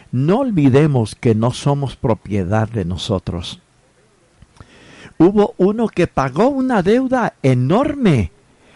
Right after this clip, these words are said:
que pagó un precio gigantesco.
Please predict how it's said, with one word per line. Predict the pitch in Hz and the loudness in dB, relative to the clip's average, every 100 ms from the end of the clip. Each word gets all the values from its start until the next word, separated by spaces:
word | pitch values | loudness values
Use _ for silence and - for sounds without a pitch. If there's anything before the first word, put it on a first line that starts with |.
| _ _ | _ _
que | 110 | -4
pagó | - 101 98 127 | -2 -2 2 2
un | 113 101 | 2 -4
precio | - 123 117 107 113 | -2 0 0 -2 -2
gigantesco. | 87 123 113 110 98 92 92 - 147 - - - - 85 | -2 -2 -2 -2 -4 -6 -8 -4 -4 -4 -12 -12 -8 -8